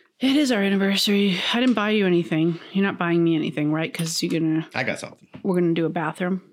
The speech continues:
Speaker 2: I got something.
Speaker 1: You
Speaker 2: Little
Speaker 1: really did get
Speaker 2: yeah,
Speaker 1: me something?
Speaker 2: a little something. Don't worry about it.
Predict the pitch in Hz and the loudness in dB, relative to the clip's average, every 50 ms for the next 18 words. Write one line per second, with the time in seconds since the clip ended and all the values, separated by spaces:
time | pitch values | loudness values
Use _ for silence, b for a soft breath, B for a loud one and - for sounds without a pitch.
0 | _ 107 101 - - - - - - - - - _ _ _ _ _ _ - 208 | _ -6 -4 -4 -4 -4 -6 -10 -10 -12 -18 -20 _ _ _ _ _ _ 0 0
1 | 214 208 208 220 226 220 208 196 214 214 196 196 185 170 151 226 208 - 262 254 | 2 2 2 0 0 0 0 0 -2 -2 -2 -2 0 0 -2 -2 -2 -2 -2 -2
2 | 254 - - - 131 - - - 73 - - - - 101 104 95 80 69 71 71 | 0 0 2 2 0 0 -2 -4 -6 -6 -10 -6 -4 -2 -2 -2 -2 -4 -4 -6
3 | 71 - | -6 -8